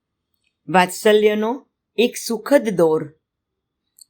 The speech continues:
અને બાળકનું આ જગતમાં અવતરણ. બાળકના શારીરિક અને માનસિક વિકાસ માટે સૌથી મહત્વની છે નિંદ્રા.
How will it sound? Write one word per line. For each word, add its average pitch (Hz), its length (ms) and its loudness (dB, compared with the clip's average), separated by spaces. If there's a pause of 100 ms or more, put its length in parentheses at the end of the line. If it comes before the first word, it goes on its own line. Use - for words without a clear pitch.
અને 254 240 2
બાળકનું 208 720 0
આ 180 180 2
જગતમાં 180 680 -4
અવતરણ. 147 680 -2 (2000)
બાળકના 180 800 0 (400)
શારીરિક 196 760 0 (120)
અને 185 180 0
માનસિક 185 680 -2
વિકાસ 196 640 -2
માટે 180 560 0 (400)
સૌથી 233 480 2
મહત્વની 214 680 0
છે 220 360 -6
નિંદ્રા. 165 600 -2